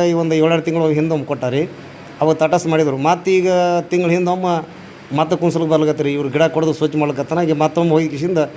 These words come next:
ರಿಶೀವ್ಡ್ ಕಾಪಿ ತೊಗೊಂಡೇವು ಸರ್, ಅಲ್ಲಿ ಬಾಬಾನಗರಕ್ಕೆ ಸರಿ ಹೋಗಿ ಕೊಟ್ಟು ರಿಶೀವ್ಡ್ ಕಾಪಿ ತಂದೇವ್ರಿ.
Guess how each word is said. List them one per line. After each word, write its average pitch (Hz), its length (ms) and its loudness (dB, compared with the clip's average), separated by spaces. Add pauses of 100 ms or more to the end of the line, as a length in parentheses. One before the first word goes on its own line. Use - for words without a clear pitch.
(200)
ರಿಶೀವ್ಡ್ 143 320 4
ಕಾಪಿ 156 220 2
ತೊಗೊಂಡೇವು 151 340 0
ಸರ್, 123 160 -4
ಅಲ್ಲಿ 113 160 -4
ಬಾಬಾನಗರಕ್ಕೆ 139 1040 -2
ಸರಿ 143 180 0
ಹೋಗಿ 143 300 4 (380)
ಕೊಟ್ಟು 151 380 -2 (420)
ರಿಶೀವ್ಡ್ 156 280 4
ಕಾಪಿ 156 200 2
ತಂದೇವ್ರಿ. 151 500 0